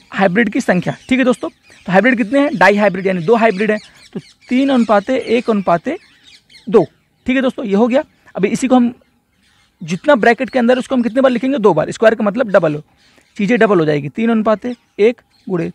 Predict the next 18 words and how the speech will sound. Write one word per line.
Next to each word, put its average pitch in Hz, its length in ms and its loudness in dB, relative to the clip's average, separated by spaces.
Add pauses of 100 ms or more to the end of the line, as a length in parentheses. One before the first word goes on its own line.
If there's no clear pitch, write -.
(140)
तीन 208 160 -2
अनुपात 180 400 -4
एक। - 520 -6 (340)
ठीक 247 100 -4
है 208 60 -4
दोस्तों, 269 280 -6 (340)
अब 233 100 -4
ये 254 80 2
देखिए 180 240 0
दोस्तों, 170 220 -6 (300)
अब 190 100 -4
मैं 254 140 0 (240)
सेम 294 220 0
वही 277 160 2
चीज़, 202 140 -4 (220)
अब - 80 -2
मैं 254 160 2
इस 277 100 -6